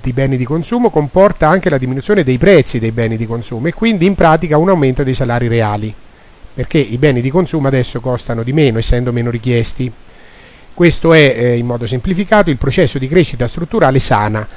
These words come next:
e sostenibile, in assenza di manipolazione monetaria del credito che può fare lo Stato oppure una banca centrale e anche le banche commerciali, vedremo con, eh,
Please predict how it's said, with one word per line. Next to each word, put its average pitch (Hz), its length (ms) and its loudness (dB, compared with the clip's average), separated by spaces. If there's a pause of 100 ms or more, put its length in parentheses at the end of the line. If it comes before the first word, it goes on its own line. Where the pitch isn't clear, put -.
(200)
e 170 160 4
sostenibile, 117 800 -2 (320)
in 135 180 0
assenza 165 500 4
di 123 80 0
manipolazione 131 720 0
monetaria 135 420 2
del 196 140 0
credito 185 600 2 (680)
che 139 160 -2
può 139 140 -4
fare 139 300 2
lo 123 100 -2
Stato 135 380 0
oppure 123 520 0
una 117 300 -4
banca 120 280 -2
centrale 135 600 0 (680)
e 170 160 4
anche 135 300 2
le 117 100 -2
banche 127 320 0
commerciali, 156 800 0
vedremo 120 500 -2
con, 117 340 -2
eh, 110 140 0